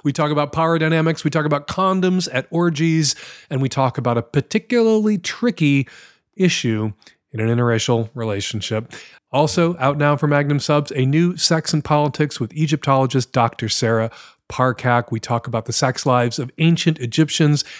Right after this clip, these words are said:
and Doctor Parcak takes one of my listeners' very contemporary, very modern sex questions. All right, let's get to this week's show.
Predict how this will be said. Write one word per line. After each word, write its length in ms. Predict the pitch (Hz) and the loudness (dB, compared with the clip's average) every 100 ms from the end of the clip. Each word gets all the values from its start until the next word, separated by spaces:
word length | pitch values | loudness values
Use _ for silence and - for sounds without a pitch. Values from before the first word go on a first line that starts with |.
| - | -10
and 100 | 127 | -4
Doctor 320 | 113 117 - 117 | 0 0 -2 -6
Parcak 460 | 120 110 - 110 | -4 -2 -4 -6
takes 300 | - 117 - | -4 -6 -4
one 100 | 113 | -4
of 60 | 110 | -2
my 200 | 120 127 | 0 0
listeners' 560 | 123 113 120 110 104 - - - - | 0 -2 0 -2 -2 -8 -14 -20 -14
very 280 | 120 131 151 | -2 0 2
contemporary, 720 | - 139 - 123 120 113 113 | 2 0 0 0 2 2 2
very 280 | 107 110 113 | 0 -2 0
modern 320 | 110 107 104 | 0 -2 -2
sex 320 | 104 - 92 | -6 -8 -10
questions. 560 | - 101 - - - 131 - - | -14 -14 -14 -14 -16 -18 -20 -2
All 80 | 160 | 0
right, 140 | 208 - | 0 -2
let's 140 | 127 - | -2 -2
get 140 | 151 | -2
to 80 | 147 | -2
this 160 | 156 | -2
week's 180 | 170 170 | -2 -2
show. 220 | - 208 | -2 -2